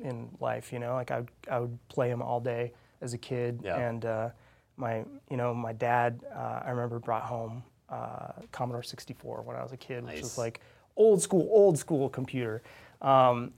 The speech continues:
Speaker 1: and a bunch of games on, on discs, and, uh, I would just sit there and, and play games and then kind of think about the, the types of games I would wanna build, and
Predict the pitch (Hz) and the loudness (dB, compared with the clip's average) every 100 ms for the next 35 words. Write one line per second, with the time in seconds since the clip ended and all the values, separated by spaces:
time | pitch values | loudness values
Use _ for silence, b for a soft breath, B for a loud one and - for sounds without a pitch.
0 | - 139 131 147 139 139 143 139 131 123 | 0 4 8 8 6 4 4 4 4 0
1 | - 131 123 123 123 - 123 117 139 117 | -4 -2 0 -2 -6 -6 -4 2 2 2
2 | - - - - - 123 120 117 - - | 0 -8 -10 -10 -6 -4 -4 -6 -12 -20
3 | - 127 120 120 127 127 127 123 - 127 | -6 -2 -2 0 0 0 0 -4 -6 -4
4 | 127 120 117 117 117 - 127 117 120 131 | -2 -2 -4 -8 -12 -8 -6 -6 -10 -12
5 | _ - 156 139 131 127 127 131 131 - | _ 2 4 6 4 2 2 0 -4 -6
6 | 123 120 117 113 - 131 117 - - 135 | -6 -4 -6 -12 -8 -6 -6 -8 -6 -4
7 | 127 120 113 233 - 135 - - 120 127 | 2 2 2 -6 -12 -10 -8 -8 -2 -2
8 | - 123 120 120 117 123 120 120 123 120 | -2 -8 -8 -4 -4 -4 -6 -6 -2 0
9 | 120 120 | -2 -4